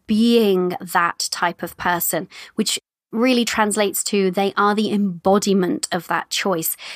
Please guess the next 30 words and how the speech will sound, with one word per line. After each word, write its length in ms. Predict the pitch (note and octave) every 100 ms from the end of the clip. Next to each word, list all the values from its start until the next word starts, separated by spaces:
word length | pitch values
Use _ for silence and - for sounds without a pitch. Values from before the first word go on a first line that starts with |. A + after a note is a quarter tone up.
| -
They 220 | A3 A3+ A#3+
are 240 | G#3+ A3
being 520 | F#3 A3 A#3 C4 B3+
somebody 460 | A3 A3+ G#3+ G3+ F#3+
who 220 | - G3
is 180 | - F#3+
stood 440 | - - G3+ F#3+ -
rooted 520 | G3 G#3 - G#3 F3+
firmly 440 | - G3 G3 F#3+ -
in 160 | G3 F#3+
her 200 | F3 F3+
power. 460 | - F3+ F3+ E3+ - - - -
They 320 | G3+ G3+ G3+
are 360 | F#3+ G3 G3+ G3+
being 680 | F#3+ G#3 A3 A#3 A3+ G#3+ F3+
women 460 | G#3+ A#3+ A3+ A3
who 280 | G#3 G3+ A3+ -
exercise 760 | G#3+ - - A3 G#3 G3+ G3+
their 300 | F#3 G3+ A#3+
power 420 | - A3 G#3 G3
for 340 | F#3 - A3 A3+
good, 380 | G#3 G3 G3 -
for 280 | - A#3
abundance, 540 | A#3 G3+ G3 F#3+ F3+ -
for 180 | G#3+ G#3+
the 80 |
greater 460 | A3 G#3+ G#3+ G#3+ G3+ - F#3+
good 220 | G#3+ G3+
of 180 | G3 F#3
all, 360 | G3 F#3 F#3+